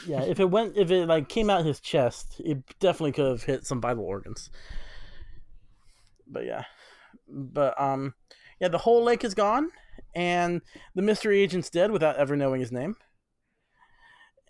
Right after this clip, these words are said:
<laughs> And luckily for them, the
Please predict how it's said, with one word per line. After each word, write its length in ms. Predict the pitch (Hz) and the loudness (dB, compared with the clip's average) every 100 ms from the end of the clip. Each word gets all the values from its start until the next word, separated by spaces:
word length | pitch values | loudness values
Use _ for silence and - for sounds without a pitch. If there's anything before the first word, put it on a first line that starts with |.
| - | 0
<laughs> 180 | 202 - - - | 0 2 0 0
And 340 | 233 233 240 | 0 2 0
luckily 380 | 226 254 269 285 | 2 2 2 -2
for 140 | - 254 | 0 2
them, 360 | 285 339 294 | 2 4 2
the 600 | 240 240 240 247 247 247 | 4 4 6 6 4 2